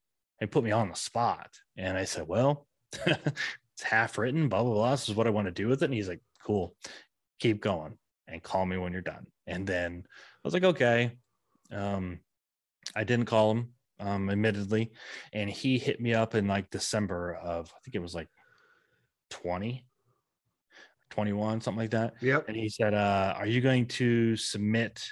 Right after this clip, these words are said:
Speaker 1: your manuscript to us?" And I was like, "I don't know. It's, I don't know if it's done yet. It's over the holidays." He's like, "Well, you got till Friday. I wanna see it. Make sure you send me what you have." I was like, "Okay." So I spent, like, two days working on this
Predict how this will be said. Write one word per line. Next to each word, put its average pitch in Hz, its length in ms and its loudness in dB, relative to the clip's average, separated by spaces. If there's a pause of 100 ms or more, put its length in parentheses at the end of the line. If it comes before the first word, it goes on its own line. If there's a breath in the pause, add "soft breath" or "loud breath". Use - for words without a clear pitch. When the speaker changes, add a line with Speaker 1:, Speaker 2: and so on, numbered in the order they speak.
(160)
Speaker 1:
your 98 140 -4
manuscript 110 560 -2
to 92 180 -4
us?" 90 180 -6
And 92 100 -4
I 90 60 -4
was 85 100 -8
like, 82 140 -10
"I 95 420 -6
don't 80 180 -10
know. 82 380 -8
It's, - 300 -10 (560 soft breath)
I 113 60 2
don't 117 100 4
know 117 60 4
if 110 80 0
it's 98 160 -4
done 107 240 4
yet. 104 280 4
It's 101 140 -4
over 107 160 4
the 98 60 0
holidays." 104 720 2
He's 95 160 -4
like, 92 140 -4
"Well, 104 220 4
you 101 80 0
got 120 160 4
till 107 100 2
Friday. 87 360 -2
I 85 40 -4
wanna 87 200 -8
see - 180 -8
it. - 120 -18 (120)
Make 92 140 -6
sure - 160 -2
you 90 160 -6
send 92 240 -6
me 87 100 -4
what 87 240 -8
you - 60 -8
have." - 380 -12 (920 soft breath)
I 85 40 -16
was 85 100 -10
like, 87 100 -2
"Okay." 156 320 4
So 110 140 0
I 113 80 4
spent, 131 240 2
like, 117 140 0
two 175 180 6
days 139 340 4
working 143 280 2
on 139 140 4
this 135 300 -2